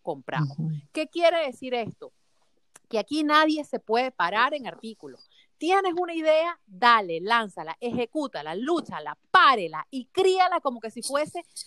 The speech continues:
Speaker 1: tu hijo más importante. Pero tienes que saber que puede que se dé, como que puede, como puede que no se dé. Y si no se da, no pasa
Speaker 2: Nada,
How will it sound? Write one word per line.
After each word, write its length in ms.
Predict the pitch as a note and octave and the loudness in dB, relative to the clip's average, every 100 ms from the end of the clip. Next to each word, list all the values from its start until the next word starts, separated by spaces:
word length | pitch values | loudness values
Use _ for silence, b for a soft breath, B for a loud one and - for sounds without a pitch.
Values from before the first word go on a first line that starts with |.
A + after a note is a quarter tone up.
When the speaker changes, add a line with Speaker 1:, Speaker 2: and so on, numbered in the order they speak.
| B B _ - | B B _ -2
Speaker 1:
tu 200 | D#4+ F4 | 2 4
hijo 300 | F#4+ F4 F#4 | 2 2 0
más 160 | F4 E4 | 0 -2
importante. 760 | E4+ C#4+ A#3 A#3 G#3+ F3 - _ _ _ _ | -6 -2 -2 0 -2 -4 -18 _ _ _ _
Pero 160 | F#3 G3 | -8 -6
tienes 300 | C4+ E4+ F4+ | -4 -6 -6
que 80 | E4+ | -10
saber 360 | D#4 D4 D#4+ D4+ | -6 -4 -4 -4
que 120 | F3 | -4
puede 280 | D4+ D#4+ D#4 | 2 2 2
que 100 | C#4+ | -6
se 140 | C4 | -8
dé, 180 | C4 C4+ | -8 -8
como 180 | F#3+ F3+ | -14 -14
que 120 | - | -14
puede, 440 | - E4+ F4 F#4 F4+ _ | 0 2 4 0 -4 _
como 200 | F#3+ F#3 | -6 0
puede 240 | C4+ E4 | 2 2
que 120 | A#3+ E3+ | -2 -10
no 140 | E3 | -10
se 140 | - F3 | -10 -10
dé. 200 | - - | -12 -10
Y 140 | A#3+ | -8
si 160 | - B3+ | -6 -6
no 240 | C4+ G#4+ | 2 2
se 340 | - - C#4+ C#4 | 2 2 2 2
da, 280 | G#3 F3+ F#3 _ _ - | 2 -2 -2 _ _ -8
no 440 | C4 E4+ F4+ F4+ - | 2 4 6 4 6
pasa 340 | C#4+ D#4+ F3+ | 6 6 4
Speaker 2:
Nada, 480 | E3+ F3 E3 D#3+ | 8 10 8 6